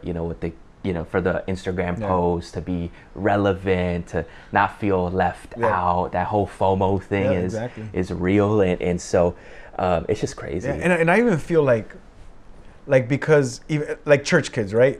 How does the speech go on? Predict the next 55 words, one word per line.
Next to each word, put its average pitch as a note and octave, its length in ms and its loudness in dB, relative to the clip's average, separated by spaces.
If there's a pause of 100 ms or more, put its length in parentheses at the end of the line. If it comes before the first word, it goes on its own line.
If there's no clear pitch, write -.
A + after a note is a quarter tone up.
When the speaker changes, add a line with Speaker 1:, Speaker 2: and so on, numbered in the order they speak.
Speaker 1:
Yeah. - 100 8
Speaker 2:
So D#3 140 10
church F3+ 340 0
kids F3 220 2
have C#3 160 4
always, D3 480 2 (720)
have D3 160 4
always F3+ 240 4
had F#3 220 6
that C#3 320 6 (120)
stigma, B2+ 800 0
and C#3+ 140 0
even F3 200 2
within C3+ 260 0
the, B2+ 80 0
like, C3+ 240 2
even C#3+ 420 -2
me E3 200 0
grow, B2+ 200 2
going C3 220 0
to B2 80 -2
high C#3+ 100 0
school, C#3 280 -2
you C#3 120 0
going D3 140 2
Speaker 1:
Yeah. C3 60 2
Speaker 2:
to A#2+ 60 2
high A#2 100 4
school A#2+ 240 0
as A2+ 120 2
a A2 40 -6
church B2 280 -4
kid, B2 140 0
like, A#2 160 2
you C#3+ 80 0
always F#3 300 2
knew E3 160 2
that D3 160 8
people D3 240 -2
saw C#3+ 220 2
you B2+ 120 4
differently, A#2+ 460 -2
like, F#2+ 160 -4
"Oh, A2 200 2
this A2 140 4
is, A#2 80 -2
Speaker 1:
Hundred A2+ 160 -2
percent. A2+ 160 -6
Speaker 2:
this A#2 160 -2
is G#2+ 80 -8
a - 20 -14
church A#2 240 -8
kid," G#2+ 140 -6
you G2+ 80 -8
know? G#2+ 160 -6